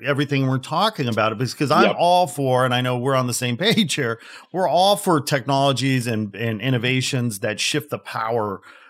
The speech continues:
Speaker 1: you know,
Speaker 2: Yep.
Speaker 1: back to the artist or to, you know, to the individual and moves away from this gatekeeping nature.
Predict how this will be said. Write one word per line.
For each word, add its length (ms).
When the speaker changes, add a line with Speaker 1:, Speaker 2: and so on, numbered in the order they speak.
Speaker 1:
you 140
know, 120
Speaker 2:
Yep. 120
Speaker 1:
back 260
to 120
the 160
artist 520
or 260
to, 560
you 120
know, 140
to 120
the 160
individual 800
and 220
moves 260
away 480
from 420
this 180
gatekeeping 1080
nature. 640